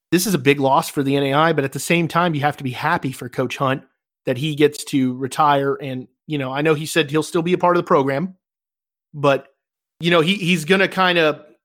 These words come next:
just transition into regular life, which is something that for so long he has not been able to do or has not had the chance to do.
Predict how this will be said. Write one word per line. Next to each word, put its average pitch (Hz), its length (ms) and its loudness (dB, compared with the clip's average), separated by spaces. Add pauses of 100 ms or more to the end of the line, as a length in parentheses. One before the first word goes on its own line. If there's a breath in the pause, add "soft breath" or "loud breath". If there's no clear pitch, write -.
(300)
just 202 380 -10
transition 202 920 -2
into 170 880 -6 (800)
regular 165 500 -2
life, 165 380 -2
which 156 140 -8
is 175 120 -6
something 180 320 -2
that 160 160 -2
for 160 140 -10
so - 340 -6
long 185 480 -6
he 156 160 -14
has 139 220 -8
not 131 200 -12
been 127 120 -14
able 127 180 -10
to 127 80 -12
do 135 240 -6
or 156 60 -4
has 139 200 -6
not 151 160 -8
had 147 140 -8
the 151 80 -6
chance 180 380 -8
to 143 80 -18
do. - 180 -14